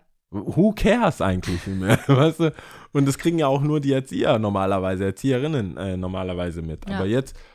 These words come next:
Speaker 1: habe ich das Gefühl, wir sind in einer Situation, wo jeder
Speaker 2: Ich habe sogar ein Meme
Speaker 1: ungefiltert.
Speaker 2: bekommen, das muss ich kurz, äh, vorlesen.
Speaker 1: Ungefiltert.
Speaker 2: Aber da muss ich kurz, ganz kurz gucken.
Speaker 1: Kein Problem, ich quatsch einfach weiter.
Speaker 2: Du gu-, ähm, einen Moment, das werde ich auch sicherlich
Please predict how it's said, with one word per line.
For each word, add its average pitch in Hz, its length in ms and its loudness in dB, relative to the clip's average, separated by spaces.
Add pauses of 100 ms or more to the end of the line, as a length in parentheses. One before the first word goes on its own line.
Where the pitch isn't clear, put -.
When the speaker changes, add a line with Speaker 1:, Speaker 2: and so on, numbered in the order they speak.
(120)
Speaker 1:
habe 113 200 0
ich 117 80 -4
das - 220 -6
Gefühl, 135 340 -4
wir 117 100 -4
sind 120 160 -8
in 123 120 -6
einer 117 200 -4
Situation, 117 640 -4
wo 104 60 -2
jeder 135 640 -2
Speaker 2:
Ich 208 140 -8
habe 240 100 -4
sogar 151 180 6
ein 147 60 4
Meme 131 160 4
Speaker 1:
ungefiltert. 240 560 -2
Speaker 2:
bekommen, 214 320 -10
das 202 120 -14
muss 208 120 -14
ich - 80 -20
kurz, - 240 -18
äh, 175 320 -8
vorlesen. 139 680 0
Speaker 1:
Ungefiltert. 123 460 -4
Speaker 2:
Aber 180 140 -8
da 180 60 -10
muss 185 160 -12
ich - 100 -20
kurz, 190 160 -18
ganz 190 200 -14
kurz 196 200 -20
gucken. 208 440 -18 (120)
Speaker 1:
Kein 87 180 -8
Problem, 92 300 -8
ich 85 160 -12
quatsch 110 240 -2
einfach 104 340 -2
weiter. 85 260 -8
Speaker 2:
Du 214 100 -10
gu-, 214 280 -10
ähm, 185 540 -6
einen 175 180 -10
Moment, 180 300 -12
das 175 100 -20
werde 160 140 -16
ich - 100 -20
auch 139 60 -18
sicherlich - 540 -20